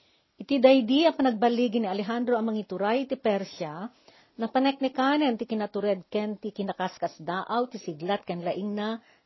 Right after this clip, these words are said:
a mangidaulo ken agari. Segun iti naisurat iti pakasaritaan, awan pulos na kaabakan ni Alejandro a gubat iti entero a panagbiagna. Nagbaligi a nangbangon iti kadakkelan nga imperyo idi iti lubong,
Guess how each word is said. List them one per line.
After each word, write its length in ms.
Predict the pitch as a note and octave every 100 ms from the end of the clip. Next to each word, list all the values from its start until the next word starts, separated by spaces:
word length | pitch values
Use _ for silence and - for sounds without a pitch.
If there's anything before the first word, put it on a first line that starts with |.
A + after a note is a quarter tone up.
| _
a 160 | A3 A#3+
mangidaulo 960 | A#3 G#3+ F#3+ F3+ F3+ A3 C#4 A#3+ E3
ken 320 | - G3+ G3+ -
agari. 640 | F3+ F3+ F3 G#3+ G#3 C#3 - _ _ _ _ _
Segun 640 | - C4 B3+ D4 D4+ D4+
iti 240 | A#3+ B3
naisurat 560 | A3+ G3+ - A#3+ B3+ C4
iti 160 | A#3 B3
pakasaritaan, 1120 | B3+ B3+ C#4 C#4+ C#4+ A#3+ G#3 D#3+ D#3 D3 D#3+ _ _ _
awan 400 | G3+ G3 C4 C#4+
pulos 400 | C#4 C4 C#4 -
na 80 | A#3+
kaabakan 640 | - F#3+ F3+ G#3+ B3 B3
ni 20 | A3+
Alejandro 480 | G3+ G3 G#3 A3 A#3
a 80 | G3+
gubat 480 | G3 E3+ A3 -
iti 240 | - F#3 F#3
entero 400 | E3+ - G3 G#3+
a 80 | F#3+
panagbiagna. 800 | F#3 D#3 D#3+ D3 D3+ F#3 D#3+ D3 - _ _ _ _ -
Nagbaligi 640 | F#3+ E3 G3 G3+ A#3+ G3
a 80 | F#3
nangbangon 720 | G3+ F#3 E3+ F#3+ G3+ A3+ C#4
iti 180 | B3+ G#3
kadakkelan 600 | - F3+ - G3 G3+ C#4
nga 80 | C4+
imperyo 400 | C4 B3+ A#3 A#3
idi 380 | A3 G3 C4 D4
iti 160 | C#4 C4
lubong, 560 | C4 A3 F#3 D3 D3